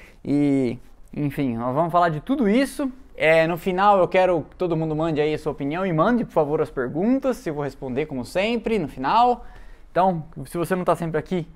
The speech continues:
tá chegando agora, no final eu respondo as perguntas.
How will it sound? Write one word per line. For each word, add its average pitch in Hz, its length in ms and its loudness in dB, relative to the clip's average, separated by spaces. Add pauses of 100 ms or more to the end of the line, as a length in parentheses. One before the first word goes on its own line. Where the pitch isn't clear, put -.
(200)
tá 165 120 0
chegando 165 300 2
agora, 170 400 4
no 160 180 -2
final 170 400 2
eu 156 260 4
respondo 156 380 2
as 127 60 -6
perguntas. 226 760 2